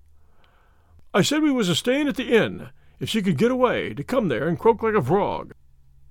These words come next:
"She'll know that's you," said Tommy with a sigh of relief. "Your imagination runs away with you, you know, Albert. Why, you wouldn't recognize a frog croaking if you heard one."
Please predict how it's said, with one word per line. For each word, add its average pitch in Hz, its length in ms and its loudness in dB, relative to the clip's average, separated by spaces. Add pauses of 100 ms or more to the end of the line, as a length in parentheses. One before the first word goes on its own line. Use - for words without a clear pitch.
(440)
"She'll 139 260 0
know 170 180 6
that's 175 240 4
you," 233 340 2 (500)
said 170 200 2
Tommy 160 300 2
with 147 120 0
a 127 40 -4
sigh 180 220 2
of 123 120 0
relief. 139 420 -2 (420)
"Your 143 100 0
imagination 180 640 4
runs 196 200 4
away 233 220 4
with 151 160 2
you, 120 100 -2
you 107 160 -4
know, 185 200 2
Albert. 226 340 0 (500)
Why, 185 200 2
you 285 180 0
wouldn't 185 240 4
recognize 180 440 0
a 139 60 -4
frog 196 320 -2
croaking 220 360 0
if 214 120 0
you 233 100 4
heard 240 220 2
one." 78 340 -8